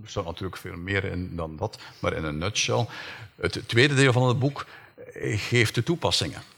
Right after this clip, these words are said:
En dat was voor mij een aangename verrassing, eh, om te zien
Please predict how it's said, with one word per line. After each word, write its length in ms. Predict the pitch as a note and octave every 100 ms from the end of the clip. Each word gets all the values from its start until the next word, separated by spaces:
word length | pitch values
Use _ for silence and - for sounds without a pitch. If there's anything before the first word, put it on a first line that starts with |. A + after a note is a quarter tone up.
| _ _ _ _ _ _ - - _ _
En 280 | - G#2
dat 140 | G2+ G#2+
was 140 | C#3
voor 100 | -
mij 140 | B2 B2
een 100 | A#2
aangename 460 | C3 C3+ A#2 G#2+
verrassing, 520 | F#2 C3 C#3+ F#2 C3+ - - C#3
eh, 640 | G2+ G2 G2 G2 G2+ G2+ G#2
om 180 | A2+ G#2+
te 140 | G#2
zien 360 | F2+ F2 B2 E3+